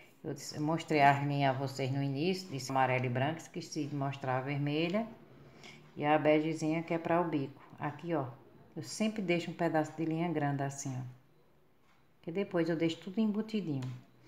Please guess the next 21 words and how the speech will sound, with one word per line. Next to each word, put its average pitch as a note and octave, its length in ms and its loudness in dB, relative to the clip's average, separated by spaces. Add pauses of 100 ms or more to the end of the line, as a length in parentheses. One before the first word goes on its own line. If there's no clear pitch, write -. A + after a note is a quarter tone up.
(420)
Aí D3+ 220 2
eu E3 120 6
venho D#3+ 260 2
aqui, E3 300 -2
ó, D#3+ 160 2
no D#3+ 140 -2
início. D#3 580 -2 (1800)
E E3+ 60 -12
vou D#3 180 -2
prender D#3 480 2
com E3 80 -4
ponto D#3+ 340 -4
baixo. C#3 540 -4 (160)
E D3+ 80 -6
vou D3+ 300 -2
sempre G3 400 -2
com F#3+ 80 2
essa F3 180 2
linha E3 220 2
vermelha D3+ 480 2
aqui, F3+ 440 0